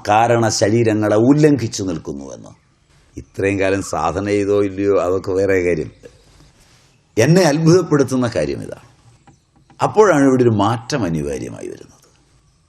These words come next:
എന്തെല്ലാം ടെക്നിക്കുകളിലൂടെ മാനവൻ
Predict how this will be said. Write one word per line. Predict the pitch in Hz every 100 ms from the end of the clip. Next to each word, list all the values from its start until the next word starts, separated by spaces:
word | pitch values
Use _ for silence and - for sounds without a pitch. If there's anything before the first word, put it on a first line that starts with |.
| _ -
എന്തെല്ലാം | 113 180 208 196 196 196 190 180
ടെക്നിക്കുകളിലൂടെ | 139 - 190 180 175 165 170 160 160 156 156 156
മാനവൻ | 135 143 147 143